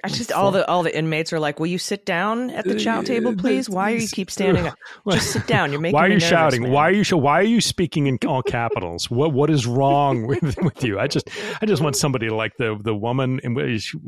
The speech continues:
Speaker 2: Anarchy Print, what's her name, who stands behind him blowing the whistle with a big
Speaker 1: Oh, yeah.
Speaker 2: sign every, every time he's trying to give
Speaker 1: Mm-hmm.
Speaker 2: a speech outside of the D C courthouse. But the good news is,
Speaker 1: <laughs>
Speaker 2: you know, if it doesn't take too long, he'll be out of jail,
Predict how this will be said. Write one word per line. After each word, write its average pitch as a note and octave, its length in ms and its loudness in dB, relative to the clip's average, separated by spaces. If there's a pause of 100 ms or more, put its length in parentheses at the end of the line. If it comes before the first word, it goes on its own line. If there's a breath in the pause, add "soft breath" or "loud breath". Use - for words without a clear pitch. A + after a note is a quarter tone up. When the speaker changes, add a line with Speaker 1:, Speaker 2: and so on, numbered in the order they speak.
Speaker 2:
Anarchy D#3 400 -2
Print, F#3 220 -4
what's F3+ 160 -2
her C3 160 0
name, G2 240 -4
who A2+ 100 -2
stands A#2+ 400 -2
behind A2+ 300 -2
him A2+ 80 -4
blowing A2+ 320 -4
the G#2+ 80 -6
whistle A#2 260 -4
with G#2+ 140 -4
a - 20 -10
big G#2+ 140 -6
Speaker 1:
Oh, D#3+ 60 0
yeah. D#3 40 0
Speaker 2:
sign A2 300 -2
every, A2+ 140 -12 (300 loud breath)
every A2 120 -4
time G2 200 -4
he's G2+ 140 -4
trying G2 160 -4
to F#2+ 60 -6
give A2+ 100 -6
Speaker 1:
Mm-hmm. A2+ 40 -10
Speaker 2:
a - 40 -4
speech - 320 -6
outside A2 240 -6
of F#2+ 60 -6
the F2+ 60 -14
D G2 140 -10
C - 140 -8
courthouse. - 400 -10
But A#3 140 -6
the C4+ 80 -4
good C#4 100 -2
news D#3+ 220 2
is, C3 260 2 (160 loud breath)
Speaker 1:
<laughs> - 220 -10
Speaker 2:
you D#3 60 0
know, C#3 80 2
if C3+ 100 0
it D3+ 80 -2
doesn't D3+ 240 2
take C3+ 180 -2
too B2 160 -2
long, G2 240 -2
he'll A#2 160 -2
be G#2 400 -2
out G#2 220 -2
of F2+ 200 -8
jail, F#2+ 540 -4